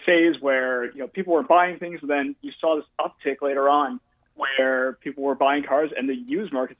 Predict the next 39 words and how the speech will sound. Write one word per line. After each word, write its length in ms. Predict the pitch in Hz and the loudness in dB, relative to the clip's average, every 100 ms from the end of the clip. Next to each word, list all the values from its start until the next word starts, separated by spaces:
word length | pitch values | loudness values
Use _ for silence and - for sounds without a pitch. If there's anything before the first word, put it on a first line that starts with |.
| - | -16
specifically 460 | - 156 151 143 | -4 -4 -4 -6
just 180 | 117 117 131 | -10 -12 -14
went 100 | - | -8
through 120 | 160 147 | -2 0
the 100 | 123 | 2
roof. 320 | 135 135 113 - - - _ | 2 2 0 -10 -20 -20 _
Uh, 280 | 131 135 135 | 4 6 4
and 220 | 139 143 151 | 0 -4 -2
now 400 | 165 190 180 - _ - | 0 0 -4 -8 _ -12
people, 260 | 165 156 | -10 -8
ha-, 120 | 147 - | -8 -6
you 80 | 139 | -8
know, 120 | 117 _ _ - | -10 _ _ -10
co-, 140 | 160 | -8
uh, 260 | 139 135 127 | -4 -6 -6
companies 300 | 151 151 135 | -8 -8 -6
have 100 | - | -2
gone 280 | 139 135 | -2 -2
back 380 | 127 - 131 - _ 143 | 0 0 0 -6 _ -10
to 180 | 131 | -6
their 140 | 120 117 | -6 -6
manufacturing 560 | 113 120 190 175 170 | -8 2 2 4 2
and 80 | 151 | 0
their 80 | 131 | 0
R 140 | 131 | 0
and 100 | 127 | 0
D, 280 | 131 139 127 _ _ _ - | -2 -4 -4 _ _ _ 0
uh, 180 | 135 139 | 2 2
and 100 | 135 | -2
they 60 | 165 | -4
ended 160 | 190 226 | -2 -4
up 100 | - | -4
coming 220 | 180 180 | -6 -4
out 140 | 190 | -4
with 100 | 151 | -6
some 220 | 151 131 - - | -8 -10 -10 -4
really 260 | 175 170 - _ | 0 0 -4 _
stunning 380 | 156 156 151 | -4 -2 -4
models 320 | 135 139 165 | -4 -4 -4